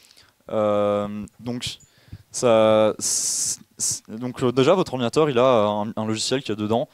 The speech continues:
euh, il peut pas démarrer sans rien. C'est-à-dire, euh, quand vous démarrez votre machine, le processeur, il est pas, c'est pas un outil magique qui, euh, qui va dire, euh, « Tiens, je trouve un O S à aller chercher. »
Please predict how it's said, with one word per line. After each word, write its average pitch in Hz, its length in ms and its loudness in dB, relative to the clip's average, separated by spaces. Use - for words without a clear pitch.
euh, 98 120 -2
il 101 60 -6
peut 107 80 -14
pas 135 140 0
démarrer 113 260 -2
sans 113 160 -4
rien. 117 240 -4
C'est-à-dire, 104 280 -2
euh, 98 100 0
quand 120 100 -10
vous 113 60 -8
démarrez 117 200 0
votre 120 140 -2
machine, 131 280 -8
le 123 60 -10
processeur, 123 480 0
il 107 100 -6
est 95 60 -4
pas, 120 300 2
c'est - 120 -8
pas 131 260 2
un 98 140 -6
outil 117 200 -8
magique 120 360 -4
qui, - 160 -10
euh, 101 140 0
qui - 120 -6
va 107 100 2
dire, 120 200 0
euh, « 107 120 2
Tiens, 147 140 -2
je 123 100 -6
trouve 127 180 -2
un 117 60 -2
O 120 60 0
S 131 120 0
à 110 40 -4
aller 104 80 -4
chercher. » 107 280 -2